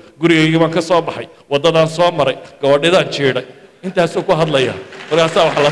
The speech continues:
tumaya. Waxa uu sheegayaa, erayada uu ku hadlaya waa nooca, waa intaasuu sheegayaa. Dabeetana ummadoo dhan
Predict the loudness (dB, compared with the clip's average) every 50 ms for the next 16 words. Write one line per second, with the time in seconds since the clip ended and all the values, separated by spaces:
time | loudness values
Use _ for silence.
0 | 0 0 -2 0 0 0 0 -2 -2 -4 -6 -8 -8 -8 -8 -8 -8 -8 -8 -8
1 | -8 -8 -8 -8 -8 -8 -8 -8 -8 -8 -8 -8 -8 -8 -8 -8 -8 -8 -10 -10
2 | -8 -8 -8 -8 -10 -10 -12 -12 -12 -12 -12 -12 -12 -12 -12 -14 -14 -16 -16 -16
3 | -16 -18 -18 -18 -16 -16 -16 -16 -18 -20 -20 -20 -20 -16 -6 -2 0 2 2 2
4 | 2 2 2 0 2 2 4 4 4 4 4 2 4 4 2 2 2 2 4 4
5 | 4 4 4 2 2 4 2 0 2 2 2 2 2 2 0 2 2 2 2 2
6 | 0 0 0 -2 -2 -2 -2 -2 0 0 0 0 -2 -2 -2 -2 -2 -2 -4 -8
7 | -4 -2 -2 0 0 -2 -4 -4 -6 -10 -16 _ _ _ _ _ _ _ _ _
8 | _ _ _ _ _ _ _ _ _ _ _ -8 -2 0 0 0 -2 -4 -6 -6
9 | -8 -8 -8 -8 -4 0 0 0 -2 -2 -2 2 2 2 2 2 0 -2 -2 -2